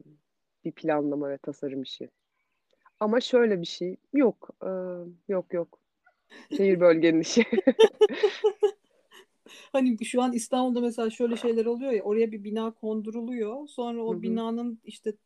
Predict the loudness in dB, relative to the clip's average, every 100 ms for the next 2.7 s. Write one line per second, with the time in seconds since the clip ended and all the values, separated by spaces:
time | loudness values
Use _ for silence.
0 | _ -12 -10 -8 -10 -6 -4 -6 -6 -8
1 | -8 -10 -6 -6 -4 -4 -4 -8 -6 -6
2 | -4 -4 -4 -10 -12 -12